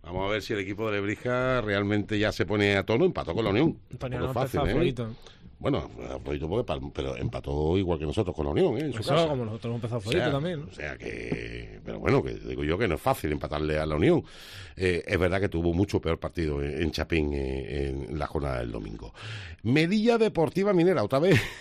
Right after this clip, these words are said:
Speaker 1: <laughs> Otra vez Melilla Deportiva Minera. Le van a coger, a, a Rubio le van a coger un coraje en Melilla que no lo van a adelantar nunca en la vida. Y a las doce de la mañana, el último partido, a esa hora, el Puente Genil con el Ucán de Murcia. Esto técnicamente es un partidazo.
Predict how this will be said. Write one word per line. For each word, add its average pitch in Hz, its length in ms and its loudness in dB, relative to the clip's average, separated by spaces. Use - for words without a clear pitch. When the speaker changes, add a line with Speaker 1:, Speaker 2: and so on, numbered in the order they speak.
Speaker 1:
<laughs> - 280 -20
Otra 117 320 -4
vez 156 180 0
Melilla 139 360 0
Deportiva 131 440 -2
Minera. 151 340 0
Le 82 120 0
van 90 160 4
a 104 100 2
coger, 113 560 4
a, 95 400 -2
a 92 40 4
Rubio 117 340 4
le 123 80 4
van 120 140 4
a 110 60 2
coger 95 260 2
un 135 100 0
coraje 104 400 0
en 101 120 0
Melilla 110 360 0
que 104 60 0
no 101 180 2
lo 90 220 0
van 95 100 -2
a 98 40 0
adelantar 98 380 0
nunca 98 200 0
en 90 80 0
la 85 80 0
vida. 60 260 -6
Y 170 160 4
a 190 60 6
las 135 160 4
doce 175 200 4
de 175 80 4
la 170 80 4
mañana, 190 340 4
el 180 80 6
último 131 260 4
partido, 139 340 2
a 101 80 6
esa 170 280 4
hora, 175 340 0
el 208 200 4
Puente 190 380 4
Genil 180 340 4
con 156 160 2
el 139 120 4
Ucán 165 300 4
de 143 80 6
Murcia. 131 600 2
Esto - 340 -2
técnicamente 156 880 4
es 147 60 6
un 131 120 4
partidazo. 90 580 0